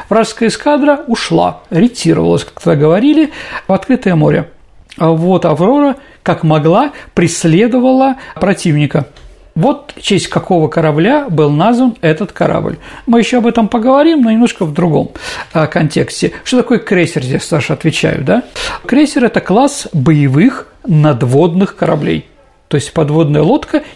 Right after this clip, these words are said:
не может быть крейсером. Для чего они созданы? Они должны быть способны выполнять задачи, независимые от основного флота.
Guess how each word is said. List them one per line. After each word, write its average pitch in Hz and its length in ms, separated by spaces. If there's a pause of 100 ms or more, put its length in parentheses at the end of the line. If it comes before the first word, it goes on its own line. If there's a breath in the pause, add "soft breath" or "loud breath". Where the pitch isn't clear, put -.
(100)
не 151 80
может 190 260
быть 160 160
крейсером. - 420 (160)
Для 180 160
чего 262 200
они 254 120
созданы? 151 680
Они 190 200
должны 185 300
быть 175 140
способны 262 600
выполнять 202 480
задачи, 254 520 (200 loud breath)
независимые 180 800
от 175 140
основного 185 460
флота. - 500